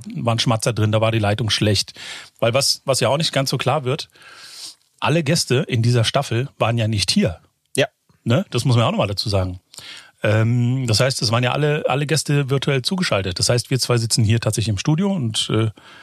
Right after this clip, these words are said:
Speaker 1: uns gegenüber. Aber die Gäste waren immer zu Hause in der Regel und,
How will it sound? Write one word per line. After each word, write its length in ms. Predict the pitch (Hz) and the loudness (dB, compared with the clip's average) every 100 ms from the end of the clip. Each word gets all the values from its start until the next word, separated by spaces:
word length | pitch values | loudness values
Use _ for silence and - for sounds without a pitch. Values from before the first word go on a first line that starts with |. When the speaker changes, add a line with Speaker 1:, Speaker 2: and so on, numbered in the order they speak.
| - - - - - | -20 -20 -20 -20 -6
Speaker 1:
uns 280 | 113 107 - | 0 2 2
gegenüber. 440 | 110 117 117 190 - _ _ _ _ _ _ _ _ - - | 2 0 0 -2 -4 _ _ _ _ _ _ _ _ -10 -2
Aber 120 | 110 | 0
die 60 | |
Gäste 280 | 101 - 110 | 2 2 2
waren 200 | 92 95 - | 2 0 0
immer 420 | 107 98 117 - _ _ _ _ _ _ _ | 0 2 0 -8 _ _ _ _ _ _ _
zu 140 | - 104 | -4 0
Hause 280 | 98 98 147 | 0 2 2
in 80 | |
der 120 | 156 143 | 2 2
Regel 260 | 147 160 | 2 2
und, 460 | 165 127 123 - | 2 0 0 -4